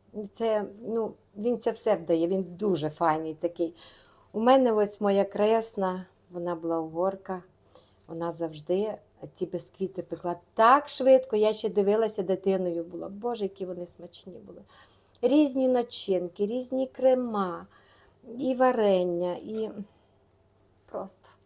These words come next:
ви знаєте, тільки вспоминаю це все. Тому що мама моя, вона не пекла бисквіти, вона один знала бисквіт, оце цей медовик, що зараз я зробила одну таку, о, лопу.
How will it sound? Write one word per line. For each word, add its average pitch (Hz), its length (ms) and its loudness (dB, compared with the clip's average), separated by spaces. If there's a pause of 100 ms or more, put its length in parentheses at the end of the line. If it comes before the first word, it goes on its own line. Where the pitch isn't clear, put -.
(100)
ви 220 80 -10
знаєте, 214 320 -6
тільки 247 340 -10
вспоминаю 185 800 -8
це - 160 -12
все. 180 340 -12 (360)
Тому 233 140 -2
що 240 200 -2
мама 320 260 0
моя, 214 400 2 (460)
вона 262 220 4
не 277 120 4
пекла 247 480 2 (960)
бисквіти, 202 600 -2
вона 196 520 2
один 220 460 6
знала 175 340 2
бисквіт, 185 500 -2
оце 185 220 0
цей 233 280 2
медовик, 175 440 -2
що 170 160 -6
зараз 160 360 0
я 156 140 0
зробила 151 500 -6 (460)
одну 156 340 -4
таку, 147 600 -6
о, 151 60 -12
лопу. 151 720 -2